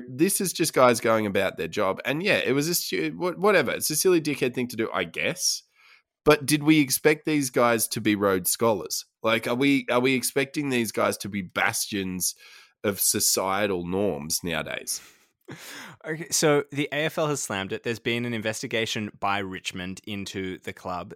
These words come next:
Speaker 2: Uh, the club itself has slammed it. There's been an apology by the players.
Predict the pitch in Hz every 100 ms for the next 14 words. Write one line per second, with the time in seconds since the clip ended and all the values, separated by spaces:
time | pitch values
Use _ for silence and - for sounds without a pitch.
0 | - 101 98 95 - - 120 131 131 -
1 | 98 90 - 90 - 95 90 90 98 -
2 | 107 98 104 104 98 - 123 123 131 127
3 | 98 92 87 95 90 87 95